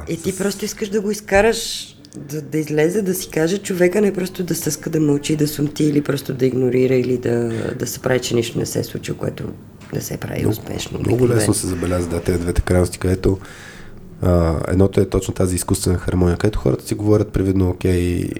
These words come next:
Speaker 2: обаче отдолу с-, нали, мисъл, усеща се на-, всъщност може даже да не се усеща напрежението, но го има. В смисъл има го несъгласието, има го, а, кофти чувства. И другата крайност с тия личностни нападки, където пък, пак е толкова непродуктивно. Така че,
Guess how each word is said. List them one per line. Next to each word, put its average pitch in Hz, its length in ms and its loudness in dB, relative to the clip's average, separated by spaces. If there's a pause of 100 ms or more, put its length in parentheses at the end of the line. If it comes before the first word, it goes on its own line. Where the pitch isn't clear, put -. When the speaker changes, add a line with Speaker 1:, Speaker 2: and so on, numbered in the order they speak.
(120)
Speaker 2:
обаче 95 440 2
отдолу 82 280 4
с-, - 320 -8
нали, 82 220 -2 (280)
мисъл, 90 680 -2
усеща 101 440 2
се - 160 -2
на-, 82 100 2 (640)
всъщност 143 280 -2
може 131 180 6
даже 147 140 4
да 135 60 2
не 107 80 2
се 135 100 0
усеща 139 320 2
напрежението, 110 400 -2
но 101 80 2
го 101 180 4
има. 110 220 4 (200)
В - 40 -20
смисъл 101 200 -2
има 110 120 2
го 104 100 2
несъгласието, 90 600 -4
има 95 140 0
го, 87 420 -2 (580)
а, 82 420 0
кофти - 320 -6
чувства. - 380 -2 (320)
И - 40 -2
другата 113 220 6
крайност 101 380 2
с - 40 -10
тия 98 160 0
личностни - 400 -2
нападки, 90 360 0
където 87 260 0
пък, - 120 -4 (140)
пак - 160 -2
е - 40 -14
толкова - 280 0
непродуктивно. - 580 -4
Така - 220 -2
че, 110 220 0